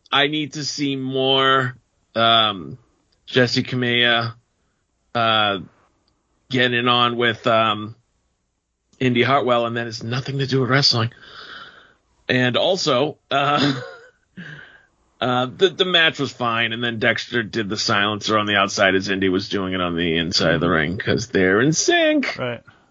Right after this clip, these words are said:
Speaker 2: Well, I mean, uh, to be fair, that was the whole thing, was Gargano says, "We have to see if you're in sync in the ring." So they were.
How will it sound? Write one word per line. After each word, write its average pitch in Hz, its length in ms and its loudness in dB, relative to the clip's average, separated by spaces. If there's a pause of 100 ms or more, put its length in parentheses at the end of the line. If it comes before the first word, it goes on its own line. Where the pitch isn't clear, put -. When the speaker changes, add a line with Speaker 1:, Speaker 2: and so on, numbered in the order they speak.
(580)
Speaker 2:
Well, 190 120 4
I 202 80 2
mean, 202 200 -2
uh, 175 120 -6
to 233 140 -4
be 214 100 4
fair, 175 280 4
that 147 200 2
was 156 120 -2
the 135 80 -4
whole 143 220 2
thing, 175 260 0
was 107 140 -4
Gargano 127 420 2
says, 107 220 -6
"We 110 120 -2
have 117 160 2
to 117 80 -8
see 135 160 2
if 123 120 2
you're 117 140 2
in 117 100 -2
sync 127 300 0
in 120 100 2
the 113 80 -2
ring." 123 360 2 (920)
So 240 120 -6
they 233 80 2
were. 170 240 2